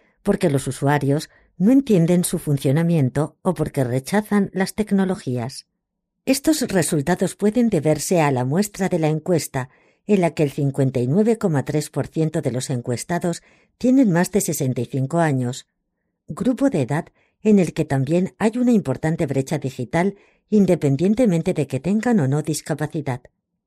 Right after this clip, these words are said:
En los casos en los que influye la discapacidad, esta suele ser de carácter sensorial. No se ve la pantalla o las teclas,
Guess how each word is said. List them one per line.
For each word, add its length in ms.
En 140
los 160
casos 380
en 100
los 160
que 140
influye 500
la 100
discapacidad, 1000
esta 240
suele 260
ser 260
de 140
carácter 480
sensorial. 760
No 200
se 160
ve 120
la 140
pantalla 480
o 40
las 200
teclas, 500